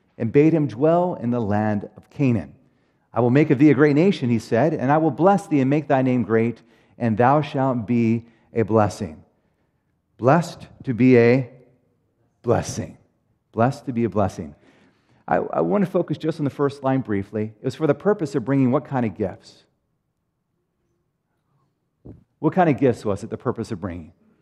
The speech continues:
The best gifts of heaven.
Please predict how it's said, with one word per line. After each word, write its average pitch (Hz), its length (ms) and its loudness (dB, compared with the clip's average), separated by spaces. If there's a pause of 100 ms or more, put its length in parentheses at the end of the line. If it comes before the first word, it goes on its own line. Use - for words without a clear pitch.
(600)
The 139 100 4
best 180 380 4
gifts 160 320 2
of 135 420 2 (760)
heaven. 131 360 -4